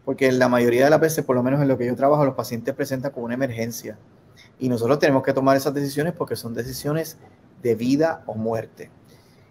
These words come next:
Y, y lamentablemente cuando esto ocurre, pues no tenemos tiempo para, para perder. Así que para las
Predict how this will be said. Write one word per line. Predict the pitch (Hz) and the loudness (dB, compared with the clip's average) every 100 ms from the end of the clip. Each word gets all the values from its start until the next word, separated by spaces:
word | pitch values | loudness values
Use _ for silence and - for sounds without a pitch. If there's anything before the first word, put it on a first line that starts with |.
| _ _ | _ _
Y, | - 113 113 113 123 | -10 -6 -6 -4 -2
y | 117 | 4
lamentablemente | 113 117 113 123 147 165 | 4 4 4 4 4 2
cuando | 151 135 | 2 2
esto | 123 - | 2 2
ocurre, | 143 - 165 | 2 2 0
pues | 147 117 | 0 -2
no | 110 | -2
tenemos | 117 135 | -2 -4
tiempo | - 113 107 113 | -4 -8 -6 -4
para, | 117 113 101 101 | -4 -4 -8 -10
para | - 120 113 | -4 -4 -4
perder. | 110 98 101 - _ _ _ _ _ _ _ | -6 -8 -10 -12 _ _ _ _ _ _ _
Así | 110 - 107 | -16 -14 -4
que | 123 | -4
para | 117 113 107 | 0 2 2
las | 104 | 0